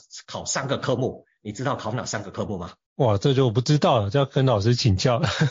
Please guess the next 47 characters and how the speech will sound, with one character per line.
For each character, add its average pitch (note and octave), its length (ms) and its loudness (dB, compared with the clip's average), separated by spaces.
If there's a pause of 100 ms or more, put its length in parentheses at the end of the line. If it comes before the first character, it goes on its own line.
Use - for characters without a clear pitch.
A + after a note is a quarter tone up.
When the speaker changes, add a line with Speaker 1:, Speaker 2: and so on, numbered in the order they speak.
Speaker 2:
<laughs> G#3+ 280 2
Speaker 1:
OK， A2+ 340 -2 (140)
好， G#2 140 -2 (440)
早 C3 140 0
期 C3+ 160 -4
呢 C#3 120 0
就 E3 140 0
考 G#2 220 -8
三 D3 180 -2
个 C#3 80 -6
科 C3+ 160 -2
目， C3 180 -2
就 D3+ 120 -6
是 F3+ 120 -6
语 C3+ 240 -4
文、 G#2 240 -8
数 C#3 240 -6
学 G2 160 -10
跟 G2+ 160 -12
科 A2+ 200 -8
学。 F2 320 -14 (100)
语 D3 120 2
文 C#3+ 140 4
就 G#3+ 100 2
是 G#3 100 4
考 - 240 -4
阅 D#3 140 2
读 A#2 140 -2
理 A#2 160 -2
解， G2 320 -8
为 G#3 120 2
什 A2+ 160 -2
么 A2+ 100 0
呢？ B2 220 -4 (120)
因 F#3 180 2
为 E3 360 0
如 A3 160 2
果 F3 180 2
你 F#3 220 -2
语 A2+ 260 -6
文 A2+ 140 -4
没 B2+ 100 -6
有 C3 140 -10
学 A2 240 -8
好 F#2+ 180 -12
的 F#2+ 140 -14
话， A#2 260 -8